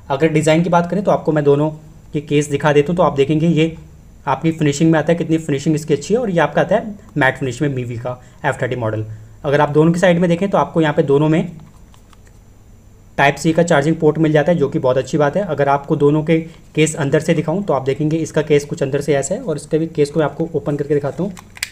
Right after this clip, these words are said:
तो आप देखेंगे अंदर से केस ऐसा है। तो दोनों का केस का आप आइडिया लगा सकते हैं। दोनों में एक चीज़ missing है, इसमें दोनों में आपको digital indicator नहीं मिलता है, मतलब इससे आप आइडिया नहीं लगा सकते कि दोनों का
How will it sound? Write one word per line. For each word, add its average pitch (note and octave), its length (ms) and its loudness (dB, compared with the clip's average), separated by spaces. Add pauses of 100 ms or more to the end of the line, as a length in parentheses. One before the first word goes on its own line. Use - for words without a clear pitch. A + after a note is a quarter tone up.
(200)
तो C#3+ 60 0
आप C3 100 -2
देखेंगे D3 280 0
अंदर C#3+ 300 -2
से D3 200 -2
केस E3 360 -4
ऐसा A2+ 220 -6
है। - 240 -12 (180)
तो D3 60 0
दोनों D#3 220 4
का F#3 120 2
केस F3 160 0
का F#3+ 100 0
आप F3+ 80 0
आइडिया D#3+ 200 2
लगा E3 160 2
सकते E3+ 220 -2
हैं। D#3+ 80 -2
दोनों C#3+ 200 4
में F3 100 8
एक F3 100 2
चीज़ F3 200 0
missing D#3 260 2
है, F#3 60 2
इसमें F3 180 -4
दोनों C#3 200 0
में D#3+ 80 0
आपको D#3 200 0
digital C#3+ 360 0
indicator D3 400 0
नहीं D3 200 0
मिलता D3 240 0
है, G3+ 160 -4 (280)
मतलब E3 240 0
इससे E3 180 -2
आप D#3+ 140 0
आइडिया C#3+ 200 0
नहीं C#3+ 180 0
लगा D3+ 160 0
सकते F#3+ 260 -6
कि G#3 120 -2
दोनों C#3+ 260 -2
का E3+ 180 2